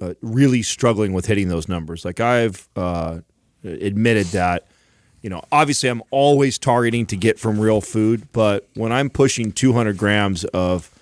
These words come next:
protein, i-, it's, it's not, uh, it's probably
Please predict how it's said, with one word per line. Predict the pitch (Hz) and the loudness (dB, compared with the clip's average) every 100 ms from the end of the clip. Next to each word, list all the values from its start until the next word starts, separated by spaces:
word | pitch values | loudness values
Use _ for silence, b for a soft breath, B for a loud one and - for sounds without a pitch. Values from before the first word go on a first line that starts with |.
| b b b b | b b b b
protein, | - 135 123 113 95 90 - - | 0 2 2 -2 -4 -6 -10 -12
i-, | 160 | -12
it's, | - 190 143 135 - _ _ _ _ _ _ _ | -12 -6 -6 -4 -8 _ _ _ _ _ _ _
it's | 147 - | -6 -4
not, | 190 196 359 - _ _ _ | -2 2 2 0 _ _ _
uh, | 123 110 - | -8 -8 -6
it's | 135 - | -6 -6
probably | - 143 170 180 156 151 135 123 | -2 2 2 2 2 4 4 2